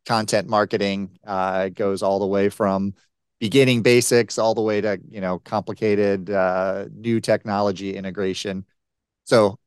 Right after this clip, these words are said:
obviously that's my first choice. Um, second book that I recommend to everyone is Everybody Writes. So Ann Handley's, uh, second edition of her book. It will teach you how to be a better writer, a better communicator,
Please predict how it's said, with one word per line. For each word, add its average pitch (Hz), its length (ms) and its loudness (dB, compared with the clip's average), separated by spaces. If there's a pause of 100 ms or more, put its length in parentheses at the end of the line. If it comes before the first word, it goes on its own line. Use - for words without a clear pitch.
(140)
obviously 139 500 4
that's 127 180 2
my 117 120 -2
first 120 320 -4
choice. 123 360 -2 (300)
Um, 107 400 -4 (160)
second 151 460 2
book 143 220 4
that 123 120 2
I 120 80 4
recommend 120 480 0
to 113 160 -2
everyone 131 680 -2
is 113 560 -2
Everybody 117 440 0
Writes. 104 540 -2 (100)
So 101 260 -4
Ann 101 240 -2
Handley's, 110 760 0 (400)
uh, 104 180 -2
second 127 360 2
edition 120 480 0
of 107 180 -6
her 120 200 2
book. 110 380 0 (180)
It 110 140 -6
will 104 500 -2
teach - 360 -2
you 127 160 2
how 120 200 0
to 113 80 -2
be 117 300 -4
a 95 80 -2
better 110 260 -2
writer, 110 440 0
a 101 40 -6
better 110 220 -4
communicator, 110 1040 -6